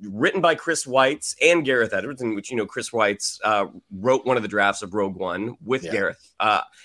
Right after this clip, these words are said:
Speaker 1: and this one looks super cool. John David Washington leading the cast here. Um, but it's essentially what happens when A I takes over. I mean,
Speaker 2: Yeah.
Speaker 1: and such a, uh,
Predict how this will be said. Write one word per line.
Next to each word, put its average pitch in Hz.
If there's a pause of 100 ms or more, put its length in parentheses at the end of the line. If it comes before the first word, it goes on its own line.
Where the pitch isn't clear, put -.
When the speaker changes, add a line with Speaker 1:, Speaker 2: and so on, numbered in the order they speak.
(220)
Speaker 1:
and 127
this 127
one 202
looks 185
super 170
cool. 180
John 104
David 139
Washington 135
leading 120
the 131
cast 123
here. 131 (440)
Um, 110 (180)
but 123
it's 120
essentially 151 (400)
what 104
happens 139
when 120
A 131
I 143
takes 143
over. 113
I 98
mean, 110 (220)
Speaker 2:
Yeah. 123
Speaker 1:
and 120 (140)
such -
a, 120
uh, 104